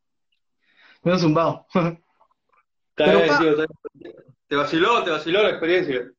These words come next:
Speaker 1: Sí, sí, sí. Un cague de risa a todos, ¿ah?
Speaker 2: Ah, gracias, hermano, gracias.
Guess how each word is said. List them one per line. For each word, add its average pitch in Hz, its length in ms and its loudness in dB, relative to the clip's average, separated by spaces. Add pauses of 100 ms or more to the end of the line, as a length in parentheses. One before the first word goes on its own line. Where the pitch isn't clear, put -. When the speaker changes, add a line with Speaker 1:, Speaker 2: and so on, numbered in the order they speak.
(400)
Speaker 1:
Sí, 226 180 -8
sí, 247 140 -8
sí. 262 380 -4
Un 208 120 -8
cague 240 220 2
de 247 80 2
risa 254 180 0
a - 40 -4
todos, 240 300 2
¿ah? - 140 -6 (1000)
Speaker 2:
Ah, 123 200 -2
gracias, 143 280 -2
hermano, 135 280 0
gracias. 131 440 -4